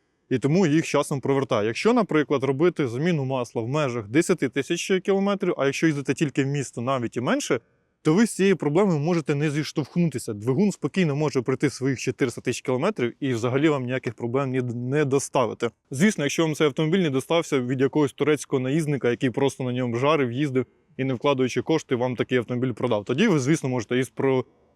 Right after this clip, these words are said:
вкладишами провернутими зіштовхнутися, із, е, мертвою топливною системою.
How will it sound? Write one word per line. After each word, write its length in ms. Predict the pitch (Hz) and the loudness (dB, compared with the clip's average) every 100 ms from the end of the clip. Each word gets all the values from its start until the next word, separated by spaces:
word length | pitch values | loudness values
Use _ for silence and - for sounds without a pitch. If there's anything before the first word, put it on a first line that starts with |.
| _ | _
вкладишами 640 | 147 220 220 190 202 190 | 2 4 4 2 2 0
провернутими 600 | 175 175 180 170 160 170 | 2 2 2 2 0 -2
зіштовхнутися, 680 | 143 143 165 - 160 143 135 | -2 -2 -2 0 0 0 -2
із, 340 | 135 139 117 127 | 0 0 0 2
е, 20 | |
мертвою 640 | 127 127 127 147 127 139 | 4 2 2 0 0 0
топливною 440 | 143 139 131 123 | 0 0 -4 -4
системою. 640 | 110 131 - 220 208 185 | -4 -4 0 2 4 2